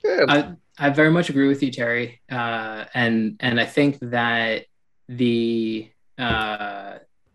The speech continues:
Speaker 2: the thing that, like, I'm not sure about is the age of this flashback.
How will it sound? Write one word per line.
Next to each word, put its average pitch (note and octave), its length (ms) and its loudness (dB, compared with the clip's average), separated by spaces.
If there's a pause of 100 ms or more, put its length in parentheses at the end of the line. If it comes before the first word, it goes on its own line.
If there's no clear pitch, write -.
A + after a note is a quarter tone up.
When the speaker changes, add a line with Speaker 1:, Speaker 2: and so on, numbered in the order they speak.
(100)
Speaker 2:
the C#3 160 2
thing F3 560 4
that, C3+ 440 4 (400)
like, C3 220 2
I'm C3 140 4
not C3+ 180 2
sure D3 380 0
about F#3 400 -2
is B2 260 -4
the B2+ 280 -4
age C#3 600 -2
of A#2 460 0
this A#2 280 -6
flashback. - 580 -6